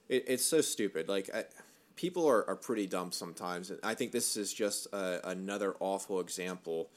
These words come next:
of how people are turning an awful situation around to make it about themselves rather than about the issue, rather than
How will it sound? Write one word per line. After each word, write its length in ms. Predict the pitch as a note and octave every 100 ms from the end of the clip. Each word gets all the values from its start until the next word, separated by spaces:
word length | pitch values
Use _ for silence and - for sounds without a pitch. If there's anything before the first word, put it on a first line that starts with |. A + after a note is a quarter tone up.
| - - - _
of 260 | - F#2 F#2
how 220 | G2+ F#2
people 520 | - G#2+ G2 F#2+ F#2 -
are 240 | F#2 F2
turning 520 | - G#2+ G#2 G2+ G2 F#2
an 160 | F2+ F2+ -
awful 360 | G2+ G#2 G#2+
situation 800 | - A2 - G#2 F#2 - F2+ E2 -
around 500 | F#2+ F#2+ F#2 F#2+ F#2
to 100 | F#2
make 260 | F2+ F#2 G2
it 80 |
about 300 | F2 F#2 F2+
themselves 800 | - E2+ - G2 E2 D#2+ - - - - - _ -
rather 400 | G2 F#2+ F#2+ F#2
than 360 | G2 F#2 F2+ -
about 400 | F2+ F#2 F2 -
the 140 | F2+
issue, 260 | E2+ - F2+
rather 360 | F2+ F#2+ G#2 G2
than 460 | G2+ F#2+ F#2 F#2